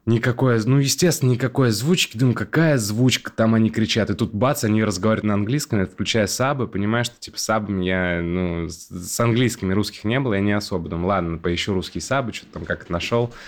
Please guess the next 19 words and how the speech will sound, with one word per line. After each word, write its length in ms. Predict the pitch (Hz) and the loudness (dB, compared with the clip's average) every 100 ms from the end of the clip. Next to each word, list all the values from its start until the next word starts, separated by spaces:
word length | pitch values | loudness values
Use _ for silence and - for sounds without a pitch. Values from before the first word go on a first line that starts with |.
| - - | -16 -10
И 40 | |
смотрю, 300 | 101 107 104 | -4 -2 2
и 60 | 120 | 2
там 140 | 107 98 | 2 0
всё 260 | - 117 | 2 2
навязано, 460 | 101 95 95 90 90 | 2 2 0 0 0
завязано 420 | 95 95 92 90 | 2 0 0 -2
на 60 | 85 | 0
диалогах. 400 | 92 110 117 110 | 2 2 0 0
И 20 | |
мне 140 | 107 | 2
очень 240 | 110 110 101 | 2 2 0
понравилась 420 | 104 104 101 113 | 2 0 -2 -2
идея 240 | 98 104 | 0 0
этой 140 | 98 - | 0 -2
пятой 280 | 85 - | -2 -2
серии, 360 | 82 110 131 110 | -4 0 0 -2
которая 480 | - 85 - 85 82 | -4 -6 -2 -2 -2
там, 280 | 80 80 | -4 -6